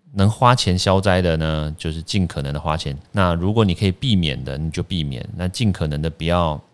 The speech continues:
造成任何的危害，对自己、对其他人都不好。那当然，另外一个层面来说啦，那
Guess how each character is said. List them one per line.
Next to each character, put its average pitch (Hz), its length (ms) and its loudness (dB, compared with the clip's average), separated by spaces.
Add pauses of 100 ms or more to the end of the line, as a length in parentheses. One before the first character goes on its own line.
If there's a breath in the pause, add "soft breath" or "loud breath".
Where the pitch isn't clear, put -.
(180)
造 95 160 2
成 82 180 -4
任 95 140 2
何 78 160 -4
的 76 160 -4
危 73 200 -4
害， 92 260 0 (320 loud breath)
对 104 140 4
自 101 200 -2
己、 76 220 -4
对 80 280 -2
其 - 200 -6
他 104 200 2
人 73 340 -2 (160)
都 85 140 -2
不 90 140 -2
好。 - 280 -6 (280 soft breath)
那 139 100 -2
当 147 160 6
然， 143 100 4
另 147 160 2
外 131 160 4
一 120 40 2
个 117 100 2
层 95 160 -2
面 101 180 2
来 78 140 -2
说 87 240 -4
啦， 76 160 -4
那 117 160 -6